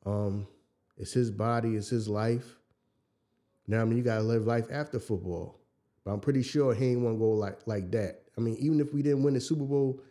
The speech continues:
I'm pretty sure to kinda, like, limp out of the season, I mean, in the season like that, I'm pretty sure he kinda probably upset about that. So we'll see what decision he make, because we gotta go with a whole new center.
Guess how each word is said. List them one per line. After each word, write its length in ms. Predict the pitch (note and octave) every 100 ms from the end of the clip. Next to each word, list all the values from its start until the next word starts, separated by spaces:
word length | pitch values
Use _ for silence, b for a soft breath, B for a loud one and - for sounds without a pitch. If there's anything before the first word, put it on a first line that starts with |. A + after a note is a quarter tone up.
| B -
I'm 80 |
pretty 220 | A2+ D3 C3+
sure 400 | - D3+ C3+ A2+
to 60 |
kinda, 300 | - C3 A#2+
like, 220 | A#2 G#2+
limp 360 | F#2 C#3 C3 - - _ _ _ -
out 140 | A#2+
of 60 | A2+
the 100 | A2
season, 540 | - C#3+ C3+ C3+ B2+
I 100 | B2+
mean, 160 | B2+ A#2+
in 120 | A#2
the 60 | A2+
season 340 | - A#2+ A#2+
like 220 | A2+ G#2
that, 180 | B2+ A#2
I'm 120 | G#2
pretty 200 | - C3+
sure 320 | A#2 - B2+ A#2
he 60 |
kinda 280 | A#2 A#2 G#2+
probably 240 | A2+ A2
upset 280 | G2+ - A#2+
about 320 | G2 G2+ F2+
that. 340 | A#2+ B2+ - - _ _ _ _ _ _ _ _
So 160 | - A2
we'll 120 | A#2+
see 260 | A#2+ C#3+ B2
what 240 | A#2+ A2+
decision 340 | A2 C3+ A2+ A2
he 160 | D3
make, 420 | C3+ C3 C3 - - _ _ _ _ _ _ _ _ _ _ _ _ G2+
because 320 | F#2 A#2 G2+
we 160 | C#3
gotta 200 | C#3 A#2+
go 140 | A2+ B2
with 160 | A2+
a 60 | G#2+
whole 220 | B2+ B2
new 160 | A2+ A2
center. 540 | - D#3 C3 G#2 G2